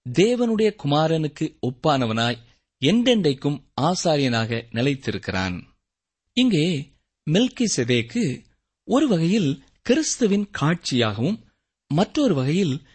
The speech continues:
கிறிஸ்துவின் மாதிரியாகவும் இருக்கிறான்.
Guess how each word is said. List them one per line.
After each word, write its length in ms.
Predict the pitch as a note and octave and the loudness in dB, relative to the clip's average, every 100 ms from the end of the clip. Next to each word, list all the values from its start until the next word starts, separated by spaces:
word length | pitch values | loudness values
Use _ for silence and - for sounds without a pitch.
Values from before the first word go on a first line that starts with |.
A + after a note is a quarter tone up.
| _ - | _ -4
கிறிஸ்துவின் 680 | C4+ D4+ - F3 E3 G#3 _ A2+ | -2 -2 -2 0 0 -4 _ -4
மாதிரியாகவும் 680 | B2+ F#3+ G3+ C#3+ A2+ G2+ B2+ | -2 -2 0 0 0 -2 -4
இருக்கிறான். 540 | G#2+ - G2 G2 F2+ | -6 -6 -4 -4 -6